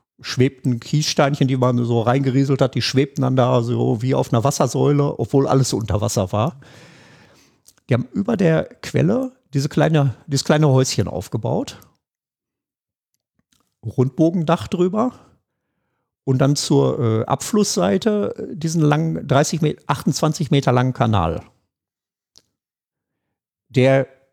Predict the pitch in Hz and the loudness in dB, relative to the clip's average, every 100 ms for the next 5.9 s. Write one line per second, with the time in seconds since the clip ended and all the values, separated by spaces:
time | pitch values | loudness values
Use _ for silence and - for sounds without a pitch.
0 | _ _ _ _ _ 127 113 110 117 - | _ _ _ _ _ -2 0 0 -4 -2
1 | 127 127 123 120 123 107 123 - 127 123 | -2 0 2 2 2 2 0 2 0 0
2 | 110 110 143 175 160 160 165 165 165 143 | 0 -2 0 0 0 0 0 0 -2 0
3 | 113 127 - 113 110 127 135 117 120 - | 2 0 0 -2 0 0 0 -2 -6 -4
4 | 107 107 135 160 - - - - 147 160 | 0 2 0 0 -6 -14 -10 -6 -6 -6
5 | 170 127 135 131 147 170 170 - | -6 -2 0 2 2 2 -2 -4